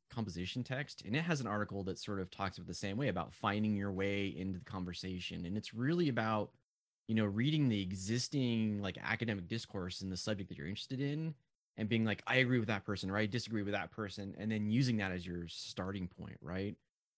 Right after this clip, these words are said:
So, um, again, I guess that kinda goes back to, like, just building on or in addition to, or, or just throwing your voice,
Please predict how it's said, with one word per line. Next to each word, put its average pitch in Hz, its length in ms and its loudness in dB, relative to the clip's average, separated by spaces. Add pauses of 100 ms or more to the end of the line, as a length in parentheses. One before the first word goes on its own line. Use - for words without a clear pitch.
(200)
So, 107 800 2 (120)
um, 90 580 0 (360)
again, 110 300 2
I 104 120 0
guess 104 160 0
that 90 140 -4
kinda 98 240 -2
goes 87 140 -4
back 87 180 -4
to, 90 60 -6
like, 82 140 -4
just - 180 -10 (640)
building 95 360 -2
on 87 600 -2
or 87 260 -8
in 90 140 -6
addition 90 360 -4
to, 92 440 -2
or, 90 340 -4
or 90 100 -8
just 90 220 -8
throwing 90 240 -2
your 87 120 0
voice, 82 580 -4